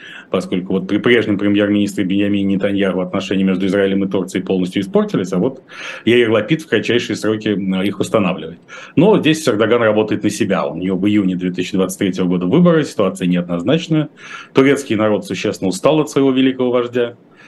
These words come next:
Сказываются и последствия полуфейкового переворота две тысячи шестнадцатого года, когда пострадали десятки тысяч семей, в том числе чиновников, ученых, педагогов, кого только не, пострадали военные.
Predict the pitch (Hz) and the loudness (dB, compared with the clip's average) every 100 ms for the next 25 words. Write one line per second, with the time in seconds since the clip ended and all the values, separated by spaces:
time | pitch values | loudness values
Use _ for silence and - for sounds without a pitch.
0 | - - - - 120 104 95 107 98 104 | -20 -20 -8 0 2 2 -4 -4 -2 -2
1 | 113 98 - 98 95 104 98 110 95 98 | -2 -4 -4 -6 -2 -2 0 0 0 0
2 | 92 90 98 98 98 90 95 87 90 87 | -2 -2 0 2 2 0 -4 -4 -4 -4
3 | 92 95 - 98 - 95 - 95 90 113 | -2 -2 0 -2 -2 -2 -2 -2 2 2
4 | 160 165 175 - - - - 113 120 - | 4 2 0 -6 -18 -6 -2 2 0 2
5 | 123 123 117 113 127 143 127 - - 120 | 2 4 2 0 0 2 2 -2 -4 -4
6 | 113 - - 113 113 107 107 104 98 - | -4 -6 -2 0 0 0 -2 -4 -4 0
7 | 101 107 101 92 92 - - - - - | 2 2 0 -2 -6 -8 -18 -18 -10 -4
8 | 92 113 113 104 - 92 90 110 104 104 | 0 2 2 0 -2 -2 2 0 0 -4
9 | - 92 92 90 90 90 131 - - 101 | -2 -2 -2 -4 -2 2 2 0 -4 -2
10 | 95 95 90 87 120 139 123 113 | 0 0 0 0 2 2 2 0